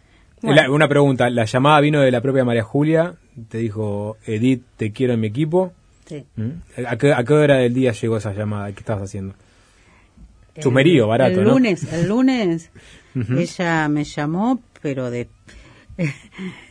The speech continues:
Speaker 3: fue como a las tres menos cuarto de la tarde, más o
Speaker 2: Mm.
Speaker 3: menos. Ella, sin duda que salían del Consejo de Ministros, tenía un, un,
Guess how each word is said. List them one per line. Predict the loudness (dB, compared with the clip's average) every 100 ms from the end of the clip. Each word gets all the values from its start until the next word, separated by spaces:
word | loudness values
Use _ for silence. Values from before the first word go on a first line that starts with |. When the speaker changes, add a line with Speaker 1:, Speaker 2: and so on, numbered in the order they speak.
| _ _ _
Speaker 3:
fue | -6 -4 -2
como | -2 -2
a | -2
las | -6 -6
tres | -4 -2
menos | -2 -6
cuarto | -10 -10 -10
de |
la | -10 -12
tarde, | -10 -8 -6 -6 -6 -4
más | -6 -8 -10
o |
Speaker 2:
Mm. | -6
Speaker 3:
menos. | -4 -4 -4 -6 -10 -20 -20 -20 _ -12
Ella, | -10 -6 -4 -2 -4 -8
sin | -12 -6 -4
duda | -2 -2 -2
que | -4 -4 -2 -4
salían | -6 -8 -4 -4 -4
del | -6
Consejo | -8 -8 -8 -8
de | -6
Ministros, | -4 -4 -6 -6 -6 -6
tenía | -8 -6 -4 -4
un, | -4 -6 -8 -10 -18 -20 -20 -20 -10
un, | -6 -4 -4 -4 -6 -6 -10